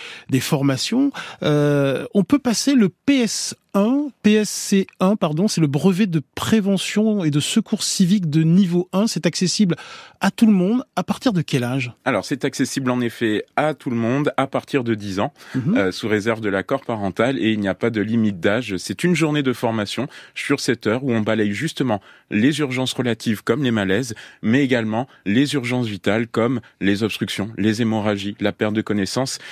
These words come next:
Speaker 2: et le massage cardiaque, tout en incluant un volet de prévention, euh, pour le citoyen sur la protection, notamment quand il intervient auprès d'une autre personne.
Speaker 1: Racontez-nous concrètement, euh, cette formation de, de sept heures. Qu'est-ce qui se passe au cours de cette journée ?
Speaker 2: Eh bien,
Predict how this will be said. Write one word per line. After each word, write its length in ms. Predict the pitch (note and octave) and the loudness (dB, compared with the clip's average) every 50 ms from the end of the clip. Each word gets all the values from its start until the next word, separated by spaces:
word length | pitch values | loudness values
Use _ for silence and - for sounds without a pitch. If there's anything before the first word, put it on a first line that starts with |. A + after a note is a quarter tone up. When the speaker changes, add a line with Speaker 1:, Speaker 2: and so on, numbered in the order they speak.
| - - - _ | -18 -20 -2 _
Speaker 2:
et 120 | B2+ B2 | 2 2
le 120 | C3+ C3+ A#2 | 4 2 0
massage 360 | A2+ A2+ A2 - B2+ A2 - | 0 -2 -2 -2 -2 -4 0
cardiaque, 360 | - A#2+ G#2+ A2+ C3+ D3 - - | 0 -2 0 2 0 -2 0 -2
tout 200 | - D#3+ - D#3+ | -6 -2 0 2
en 100 | D#3+ D#3+ | 2 2
incluant 440 | D#3 D#3 - - D#3 C#3+ D#3 F#3 - - - - _ _ | 2 0 0 0 2 2 2 0 -2 -6 -18 -20 _ _
un 120 | A#2+ C3 B2+ | 0 0 2
volet 260 | A#2+ C3+ C3+ C#3 C#3+ | 2 2 2 2 0
de 120 | B2+ B2+ | 0 -2
prévention, 720 | B2 A#2+ - - C3 A#2 A#2+ A#2 A2 - - C3 C3+ D#3+ F3 - - - - - _ - | -4 -2 -2 -2 -2 -2 -2 -6 -6 -4 -2 -2 -2 -2 -4 -8 -18 -20 -20 -14 _ 0
euh, 160 | G#2 G#2 G#2 F#2+ - _ | 2 2 2 0 -2 _
pour 160 | - D#3+ D#3+ | 0 2 4
le 120 | D#3 C#3+ | 4 2
citoyen 540 | C3 - C#3+ C3 - C3 B2 A2+ G#2+ A#2+ C#3 | 0 -2 -8 -2 0 0 2 2 0 0 -2
sur 200 | - - - B2+ | -2 -2 0 0
la 120 | C3 B2+ | 0 0
protection, 480 | B2 - D3 C3 - C#3 - - - D3+ | 0 0 -2 -2 -2 -4 -4 -4 -2 -2
notamment 400 | D3 A#2+ - - A#2+ A#2+ B2+ C#3+ | -2 0 0 0 0 0 0 0
quand 260 | - - D3+ - - | -2 -4 -4 -4 -2
il 80 | E3 E3 | 0 0
intervient 400 | D#3 C3+ - C3+ A#2 A2+ A#2 C3 | 0 2 0 -2 0 0 -2 -2
auprès 240 | C3+ - - C3 A#2+ | -4 -2 -2 -2 0
d'une 140 | A#2+ B2 | 0 -2
autre 120 | A2+ G#2 - | -2 -2 -2
personne. 460 | - G2 - - - D#2 D2+ C#2 C2 - _ - - | -4 -4 -4 -2 -4 -4 -4 -4 -8 -14 _ -18 -12
Speaker 1:
Racontez-nous 540 | - - D#3+ F3 - G#3 F3+ - G3+ G3+ G#3+ | -2 0 0 2 2 0 2 4 4 4 4
concrètement, 840 | - - G#3 F3+ - - E3+ E3 - - F3+ F3+ F3+ F3+ F3 E3 D3 | 4 0 -2 0 0 -2 -2 -2 0 2 2 2 4 2 2 2 0
euh, 80 | C3+ - - - - - | 0 -2 -8 -18 -16 -10
cette 240 | - - D#3+ C3+ - | -2 -2 -2 -2 0
formation 540 | - F3+ D3 D#3+ D#3+ D3+ C#3 - - F3 D#3+ | -2 0 2 2 2 2 0 0 -2 0 2
de, 120 | D3 C#3 | 2 2
de 140 | C3 C3+ D3 | 2 2 0
sept 280 | - - D3+ C#3+ - | 0 0 -2 0 0
heures. 100 | E3+ D#3+ | -2 0
Qu'est-ce 180 | - C#4+ C#4 - | 2 0 0 0
qui 140 | - - E3 | 0 -2 -2
se 80 | - - | -2 0
passe 280 | - D#3+ D#3 - - | 0 0 0 0 -4
au 40 | D3+ | -6
cours 220 | - - - C3 C3 | -4 -4 -4 -2 0
de 100 | C3+ C3+ | 0 0
cette 200 | - - C#3 B2+ | 0 0 -2 0
journée ? 420 | C3 B2+ C3 C3 C3 C3 C3 C3 - _ - _ _ - | -2 0 2 2 2 2 0 -4 -8 _ -20 _ _ 0
Speaker 2:
Eh 60 | A2+ | 2
bien, 200 | B2 B2 A#2+ | 2 2 0